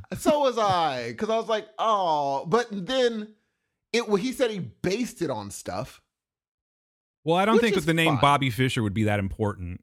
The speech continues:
Speaker 2: Not that I follow Bobby Fischer, but I'm just saying I don't think the name would be that important in the chess world if this other person existed. If there was a Beth, uh, uh, oh God, I just forgot her last name.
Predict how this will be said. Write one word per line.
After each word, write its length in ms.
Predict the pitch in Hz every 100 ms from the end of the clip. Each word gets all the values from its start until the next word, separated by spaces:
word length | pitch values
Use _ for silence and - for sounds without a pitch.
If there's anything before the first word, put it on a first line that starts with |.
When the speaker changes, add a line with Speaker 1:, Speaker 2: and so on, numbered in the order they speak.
| _
Speaker 2:
Not 160 | 143 170
that 100 | 165
I 60 | 135
follow 360 | - 120 117
Bobby 240 | 104 98 92
Fischer, 320 | 98 92 80
but 120 | 98
I'm 100 | 104
just 160 | 107 113
saying 260 | 117 101 95 - _ _ _
I 80 | 151
don't 120 | 160
think 180 | 165 139
the 80 | 135
name 320 | 131 131 120
would 180 | 110 98
be 140 | 107 85
that 300 | 110 110 104 - _ 127
important 360 | 113 120 117
in 60 | 101
the 60 | 92
chess 320 | - 107 -
world 320 | 95 87 82
if 200 | 92 90
this 160 | 117 113
other 220 | 104 104
person 320 | 107 95 95
existed. 420 | 87 90 90 - - _ _
If 80 | 110
there 120 | 120
was 180 | 113 107
a 40 |
Beth, 460 | 90 - 101 95 -
uh, 380 | 95 87 82 82
uh, 300 | 98 85 80 92
oh 100 | 101
God, 240 | 95 87
I 60 | 82
just 160 | 92
forgot 220 | 120 123 139
her 100 | 147
last 240 | 147 123
name. 360 | 196 220 180